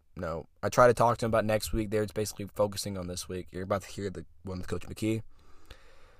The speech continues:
Uh, it was a great game. I'm super excited for next week. Hopefully, I'll be able to keep doing these post-game unless something comes up. But for now, I'll be able to. Uh, all right. I won't be able to talk to you guys again, but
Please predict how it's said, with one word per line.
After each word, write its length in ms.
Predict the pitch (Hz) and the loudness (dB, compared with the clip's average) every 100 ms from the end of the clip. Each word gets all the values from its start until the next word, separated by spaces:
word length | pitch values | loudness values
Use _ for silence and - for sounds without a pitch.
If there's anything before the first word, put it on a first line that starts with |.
| - - | -12 8
Uh, 160 | 123 131 | 12 12
it 60 | 147 | 12
was 100 | 147 | 10
a 40 | |
great 220 | 151 151 | 10 10
game. 400 | 135 139 139 127 - | 12 10 8 4 0
I'm 140 | 104 | 0
super 300 | - 139 131 | 4 8 8
excited 340 | 120 120 123 | 8 8 8
for 100 | - | 6
next 260 | 113 113 - | 2 2 2
week. 180 | 113 110 | 2 4
Hopefully, 280 | 117 120 117 | 4 6 6
I'll 40 | |
be 80 | 110 | 6
able 60 | |
to 60 | 104 | 2
keep 160 | 110 98 | 0 -2
doing 200 | 101 101 | 0 0
these 200 | 98 95 | -2 0
post-game 540 | - 101 - 98 95 | 2 2 0 -2 -2
unless 220 | 98 98 | -2 -2
something 200 | - 95 | -2 -4
comes 260 | 92 95 92 | -4 -4 -4
up. 220 | 82 85 - | -4 -6 -4
But 240 | 90 82 - | -2 -4 -4
for 160 | 110 104 | 0 2
now, 340 | 104 113 123 | 4 4 2
I'll 120 | - 98 | 0 2
be 100 | 135 | 4
able 160 | 139 | 4
to. 240 | - 95 - - - - - - - - | 0 -4 -6 -14 -8 -4 -4 -6 -18 2
Uh, 380 | 110 113 113 113 - | 6 8 8 6 6
all 80 | 143 | 6
right. 180 | 151 - - - - - - - - - - | 6 2 -10 -20 -20 -20 -20 -20 -20 -6 6
I 40 | |
won't 120 | 123 123 | 8 8
be 60 | |
able 120 | 117 | 2
to 60 | 101 | 4
talk 160 | 120 113 | 2 4
to 60 | |
you 60 | 110 | 2
guys 120 | 101 | 2
again, 520 | 95 - 131 107 135 | -2 -6 -4 -2 -4
but 340 | 117 95 92 | 0 2 0